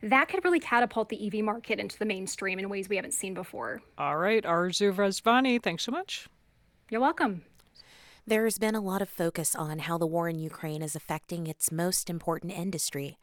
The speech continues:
Speaker 3: agriculture. The country is traditionally one of the world's largest exporters of wheat, corn, and sunflower oil. But as N P R's Jason Beaubien tells us, war is also having a devastating effect on Ukraine's second leading source of export revenue,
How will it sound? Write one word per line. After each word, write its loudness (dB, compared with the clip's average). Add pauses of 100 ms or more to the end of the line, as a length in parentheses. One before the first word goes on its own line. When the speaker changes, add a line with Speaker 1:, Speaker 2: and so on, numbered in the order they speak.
(260)
Speaker 3:
agriculture. -2 (320)
The -4
country 2
is 2
traditionally -2
one 0
of -4
the 2
world's 0
largest -2
exporters -2
of -8
wheat, -6 (280)
corn, 0
and -2
sunflower -2
oil. -6 (320)
But 4
as 0
N 0
P -6
R's -2
Jason -4
Beaubien -2
tells -10
us, -6 (320)
war 4
is -2
also 0
having -4
a -8 (100)
devastating -2
effect -6 (240)
on -2
Ukraine's -4
second -4
leading -4
source -2
of -10
export -6
revenue, -10